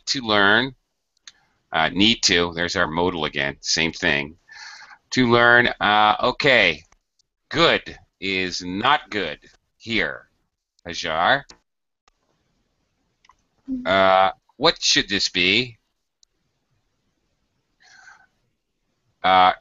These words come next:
and do you know why I can't use good here, Hajar?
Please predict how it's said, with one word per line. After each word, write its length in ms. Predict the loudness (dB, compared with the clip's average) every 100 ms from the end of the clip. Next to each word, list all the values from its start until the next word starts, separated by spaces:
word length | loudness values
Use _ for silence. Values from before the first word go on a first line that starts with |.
| _ -20 _ _ _ -10
and 120 | -10
do 60 | -4
you 60 | 2
know 120 | 4
why 300 | 6 6 4
I 60 |
can't 300 | 2 -2 -6
use 220 | -4 -8 -8
good 240 | -6 -6
here, 300 | -8 -12 -12 -18
Hajar? 440 | -16 -10 -10 -10